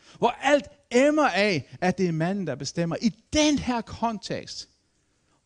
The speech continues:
ophøjes kvinden til at være en, der tager affære, en, der er initiativrig, en, der er arbejdsom, en, der sørger for, at,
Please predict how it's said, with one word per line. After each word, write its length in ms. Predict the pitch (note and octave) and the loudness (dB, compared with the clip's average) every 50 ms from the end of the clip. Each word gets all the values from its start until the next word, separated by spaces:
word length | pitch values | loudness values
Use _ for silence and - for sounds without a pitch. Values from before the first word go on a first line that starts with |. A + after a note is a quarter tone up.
| _ | _
ophøjes 460 | - F#3+ G#3 - - F#3 D#3+ D#3+ D3+ - | -4 -4 -4 -4 -4 -4 -4 -4 -6 -10
kvinden 380 | - - D#3 D#3 E3+ F3 D#3 | -10 -8 -8 -6 -6 -8 -8
til 280 | - - C3 A2+ A2 A2 - _ - - - - - | -8 -8 -8 -8 -8 -10 -10 _ -20 -20 -20 -18 -6
at 100 | - A#2+ | -4 -2
være 160 | A2 B2 B2 B2+ | -2 0 -2 -2
en, 100 | B2 G#2+ | -4 -6
der 80 | G#2 | -8
tager 220 | G#2 - A#2 C#2+ - | -8 -8 -8 -10 -10
affære, 760 | - F#2+ - - - - E3 F3+ F#3+ G3 F#3+ F#3+ F#3+ F#3 E3+ - - - C3 - | -12 -16 -20 -18 -2 2 2 2 2 0 -2 -4 -6 -8 -8 -12 -16 -20 -10 -6
en, 220 | B2+ B2+ B2 A2 | -4 -2 -2 -4
der 160 | G#2 B2 G#2 - - | -4 -8 -8 -8 -10
er 180 | - E2+ F2+ F2+ - - | -14 -14 -12 -14 -14 -12
initiativrig, 960 | - G#2 G2 F#2 - G#2+ G2 - - F#3+ A3 A3 G#3 F#3+ E3 F3+ F#3 F#3 E3 - - C#3 | -12 -10 -10 -8 -8 -6 -6 -2 2 2 2 2 0 -2 -2 -2 0 -2 -4 -6 -10 -2
en, 180 | - B2+ A#2+ G2+ | 0 0 0 0
der 80 | G2+ | -2
er 40 | F#2 | -4
arbejdsom, 720 | E2+ F2+ F#2 - - F3 F#3+ G3+ G#3+ G3 - - F#3 E3 D#3 | -6 -8 -10 -2 0 0 2 2 -2 -2 -2 -2 -2 0 0
en, 140 | D3 B2+ | -2 -2
der 100 | A2+ A2 | -2 -2
sørger 380 | G2+ - - D#3+ E3 E3+ E3+ E3 | -4 -2 0 0 0 2 0 -2
for, 240 | D3 - C#3 B2 A2+ | -2 -2 -2 -2 -2
at, 200 | G2+ G#2+ - | -2 -4 -8